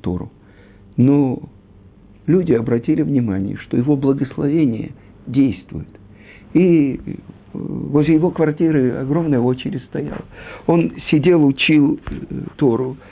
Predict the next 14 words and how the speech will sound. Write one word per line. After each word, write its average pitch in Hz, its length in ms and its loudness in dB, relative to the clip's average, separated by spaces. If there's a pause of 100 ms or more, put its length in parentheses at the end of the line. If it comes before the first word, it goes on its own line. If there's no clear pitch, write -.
(180)
а 135 80 -2
когда 139 360 0
он 165 100 -2
засыпал, 170 500 -2
он 135 140 2
не 135 60 2
ложился, 143 600 -2
он - 340 0 (300)
клал 170 320 0
голову 135 460 0
на 123 180 -4 (100)
стендер - 440 0 (340)
и 135 100 4
засыпал. - 580 0